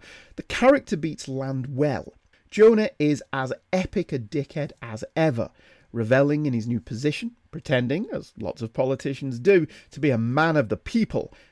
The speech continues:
whilst cutting the corners we have to walk around whenever he can. Jonah is fortunately spared what Peter sees, as Peter walks in on Aunt May and Jay getting all kinds of naked, although he handles it moderately well,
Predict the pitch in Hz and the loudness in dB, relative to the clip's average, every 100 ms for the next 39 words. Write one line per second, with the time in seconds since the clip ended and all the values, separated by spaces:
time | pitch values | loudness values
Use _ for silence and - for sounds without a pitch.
0 | _ - - - 220 - 170 151 - 190 | _ -14 -14 -2 0 0 -4 -6 -2 2
1 | 165 143 120 120 208 143 120 - 123 120 | 4 2 -2 -2 0 -2 -6 -6 -4 4
2 | 175 180 135 110 107 120 - - 160 98 | 6 6 4 0 0 -4 -10 -8 -6 -4
3 | 90 - - - 147 117 - _ _ _ | -6 -14 -16 -6 -6 -6 -12 _ _ _
4 | - 262 311 190 151 - 175 - 139 131 | 0 2 4 2 2 4 4 4 -4 -6
5 | 120 - 135 117 117 - - 285 392 - | -6 0 2 2 -2 -8 -6 -6 -4 -8
6 | - - - - - _ - - _ - | -6 -10 -10 -14 -20 _ -20 -20 _ -16
7 | 123 - 233 170 156 151 170 147 131 156 | -4 -2 0 0 0 0 -2 -4 -4 -4
8 | 151 - 147 143 135 208 196 147 143 120 | -4 -2 -2 -2 0 0 0 0 -2 -2
9 | 127 117 127 120 113 107 190 208 - - | -2 -4 -4 -6 -6 -4 0 0 0 -4
10 | 147 190 226 190 _ 311 - 440 320 180 | -4 -4 -6 -8 _ -16 -12 -6 -4 -4
11 | - _ _ _ 135 160 240 151 101 - | -8 _ _ _ -4 2 2 2 -2 -4
12 | 104 98 87 139 | -6 -6 -6 -6